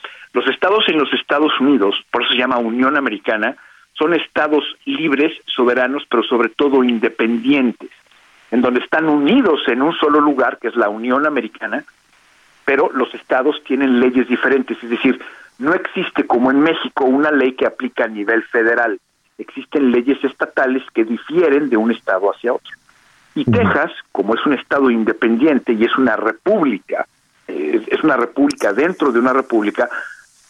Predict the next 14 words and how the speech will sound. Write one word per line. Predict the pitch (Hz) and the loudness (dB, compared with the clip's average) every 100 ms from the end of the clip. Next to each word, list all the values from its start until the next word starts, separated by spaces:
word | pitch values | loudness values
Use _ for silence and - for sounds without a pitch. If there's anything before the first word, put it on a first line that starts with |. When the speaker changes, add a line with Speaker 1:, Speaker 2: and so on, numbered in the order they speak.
| - | -2
Speaker 1:
tiene | 147 165 | 2 2
su | 165 - | 0 0
Consejo | 110 107 180 - 175 | 0 0 0 0 2
de | 202 | 2
Guerra, | 131 113 147 - _ | 2 0 -4 -8 _
<clears throat> | - 147 107 - | -6 -6 -6 -2
tiene | 123 139 | 0 2
su | - - | 0 0
Guardia | 107 104 120 | 2 2 0
Nacional | 123 131 180 170 117 135 - _ _ _ _ _ _ | 0 0 0 0 0 -2 -8 _ _ _ _ _ _
y | 175 175 233 - _ | -2 0 -2 -6 _
tiene | - 127 147 | -2 2 2
su... | 160 - 123 151 - | 0 2 4 2 0
Eh, | 120 113 110 107 | 2 4 4 4